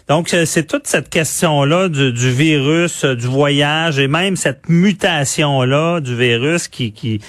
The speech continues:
qui, qui nous questionne. Euh, c'est, c'est, et, euh, il y a le docteur François Marquis, euh, en fin de semaine, qui, qui était dans,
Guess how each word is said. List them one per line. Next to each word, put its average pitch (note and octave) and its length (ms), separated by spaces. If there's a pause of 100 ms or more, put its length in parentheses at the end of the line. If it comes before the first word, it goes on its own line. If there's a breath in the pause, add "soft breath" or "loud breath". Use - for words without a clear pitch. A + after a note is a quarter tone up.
(360 loud breath)
qui, A2 320
qui - 160
nous C3 140
questionne. D3+ 960
Euh, A2 440
c'est, A2 280
c'est, G#2+ 160
et, A#2 420 (360 loud breath)
euh, A2+ 180
il A#2 60
y A#2+ 80
a B2 80
le B2 320
docteur D3 560
François D3 380
Marquis, F3 640
euh, A#2+ 280
en A#2 100
fin C3+ 120
de A#2 60
semaine, C#3+ 380
qui, A#2+ 220
qui - 140
était B2+ 200
dans, A#2+ 300